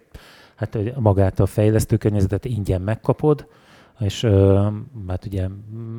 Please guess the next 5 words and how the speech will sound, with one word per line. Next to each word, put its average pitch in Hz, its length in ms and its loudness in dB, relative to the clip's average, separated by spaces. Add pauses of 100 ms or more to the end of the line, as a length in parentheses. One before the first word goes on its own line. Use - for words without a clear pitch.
(100)
most, - 240 -10
ö, 98 200 -2 (320)
a 127 100 -10 (600)
platformtól 104 560 -4
függően, 104 600 -2